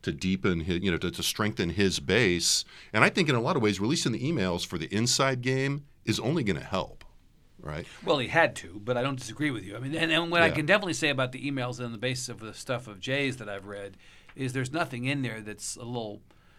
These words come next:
Speaker 2: flaming bag of poo.
Speaker 1: Right, and if you think
Speaker 2: Right? There's nothing in
Speaker 1: Yeah.
Speaker 2: there that's gonna be a problem for him.
Speaker 1: And if you look at the
Speaker 2: Right.
Speaker 1: picture of, you know, he's now using the veto in a politically shrewd,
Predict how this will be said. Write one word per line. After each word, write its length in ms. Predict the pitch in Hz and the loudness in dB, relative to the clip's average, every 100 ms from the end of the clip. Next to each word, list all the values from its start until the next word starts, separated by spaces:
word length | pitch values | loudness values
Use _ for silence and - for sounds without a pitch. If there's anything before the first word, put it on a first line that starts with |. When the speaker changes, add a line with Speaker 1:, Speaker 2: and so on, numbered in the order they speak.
| - | -20
Speaker 2:
flaming 400 | - 135 127 117 | -4 -2 0 -2
bag 280 | 110 117 95 | -2 -2 -4
of 100 | - | -6
poo. 300 | 147 131 - - - - - | -2 -2 -2 -10 -14 -6 4
Speaker 1:
Right, 140 | 180 | 6
and 100 | 123 | 6
if 120 | 123 | 4
you 60 | 127 | 4
think 100 | 120 135 | 4 2
Speaker 2:
Right? 140 | 139 | 2
There's 200 | 147 131 | -4 2
nothing 300 | 170 196 147 | 4 4 4
in 140 | 156 175 | 4 4
Speaker 1:
Yeah. 60 | |
Speaker 2:
there 60 | 135 | 2
that's 180 | 127 127 | 0 0
gonna 160 | 131 | 0
be 160 | 120 123 | 0 -2
a 40 | |
problem 440 | 110 131 135 135 104 | -2 0 2 0 -4
for 120 | 95 | -8
him. 280 | 98 110 131 - - - | -10 -10 -12 -14 -12 -2
Speaker 1:
And 100 | 110 | 0
if 80 | 117 | 4
you 100 | 120 | 2
look 120 | 156 | 2
at 60 | 147 | -2
the 80 | |
Speaker 2:
Right. 80 | 104 | 0
Speaker 1:
picture 380 | 117 127 117 98 | 0 2 4 4
of, 180 | 92 87 | 4 2
you 60 | 98 | 0
know, 160 | 80 | 0
he's 220 | 80 98 87 | -2 -2 0
now 180 | 95 92 | 2 2
using 320 | 92 95 87 | 0 -2 -4
the 60 | 73 | -2
veto 440 | 87 95 110 110 | 0 2 2 0
in 220 | 101 95 | 0 0
a 220 | 82 92 | 0 -2
politically 580 | 90 - 92 92 101 95 | -4 -4 -4 -4 -4 -4
shrewd, 600 | 90 - 90 90 92 101 | -4 -6 -2 0 0 -2